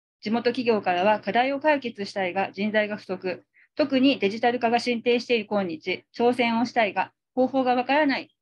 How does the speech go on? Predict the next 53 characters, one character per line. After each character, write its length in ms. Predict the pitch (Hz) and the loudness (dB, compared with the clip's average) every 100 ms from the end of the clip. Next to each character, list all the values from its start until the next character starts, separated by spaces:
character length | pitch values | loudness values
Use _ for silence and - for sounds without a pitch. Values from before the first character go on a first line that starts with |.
| _ - | _ -6
な 160 | 214 | -4
ど 80 | 208 | -4
と 100 | 196 | -4
い 60 | 160 | -8
っ 80 | - | -4
た 100 | 175 | -4
ニ 200 | 180 165 | -4 -6
ー 60 | |
ズ、 160 | - - _ _ _ - - - _ _ - | -8 -18 _ _ _ -20 -20 -20 _ _ -14
え 140 | 156 | -10
ー、 40 | |
地 120 | - 226 | 0 2
元 200 | 277 277 | 4 2
の 120 | 262 | 2
学 160 | 247 | 0
生 200 | - 269 | 0 -2
等 160 | 254 269 | 0 0
に 180 | 247 240 | -2 -4
つ 120 | 247 | -6
い 80 | 220 | -4
て 80 | 214 | -2
は 160 | 247 | -2
地 100 | - | -2
元 200 | 208 214 | -6 -6
企 160 | 208 220 | -6 -4
業 100 | 208 | -2
を 80 | 185 | -2
知 120 | 185 | -2
ら 100 | 202 | 0
な 120 | 220 | 0
い、 140 | - - | -2 -8
働 380 | 202 226 247 - | -2 2 2 2
き 40 | |
た 120 | 285 | 0
い 80 | 262 | 0
場 140 | 208 | -2
が 200 | 208 190 - | -2 -4 -4
少 200 | - 226 | -8 -4
な 120 | 262 | -2
い 60 | 220 | -2
な 120 | 190 | -4
ど 80 | 180 | -4
と 100 | 170 | -8
い 80 | 160 | -6
っ 40 | |
た 100 | 185 | -4
ニ 240 | 196 196 | -2 -4
ー 40 | 165 | -4
ズ 80 | 180 | -6
に 120 | 214 | -2
対 220 | 214 175 | 0 0
し 80 | - | 0
て、 240 | 214 - | -2 -2